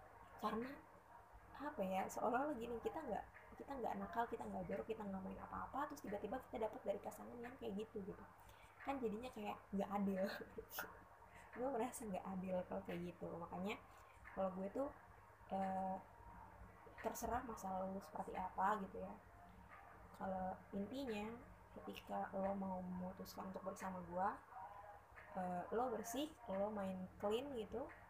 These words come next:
ya it's okay gitu. Gue nggak, nggak, nggak akan bermas-, nggak akan permasalahin itu, dan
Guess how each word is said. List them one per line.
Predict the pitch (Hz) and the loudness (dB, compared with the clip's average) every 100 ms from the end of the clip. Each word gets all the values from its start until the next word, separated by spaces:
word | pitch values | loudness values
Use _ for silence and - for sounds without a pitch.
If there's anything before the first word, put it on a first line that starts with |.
| - | -8
ya | 185 185 | -4 -4
it's | - | -4
okay | 185 185 190 | -4 -2 -4
gitu. | 190 165 165 | -6 -8 -2
Gue | 202 214 | 0 0
nggak, | 214 - 190 | -2 -2 -2
nggak, | 185 185 - | -2 -2 -4
nggak | 185 196 | 0 0
akan | 196 196 | 2 0
bermas-, | 196 196 202 - - - 196 | 0 -4 -6 -8 -12 -6 0
nggak | 196 - | 0 0
akan | 202 196 | -2 0
permasalahin | 196 196 190 190 196 | 0 2 4 4 2
itu, | 190 185 | -2 -2
dan | 180 | 0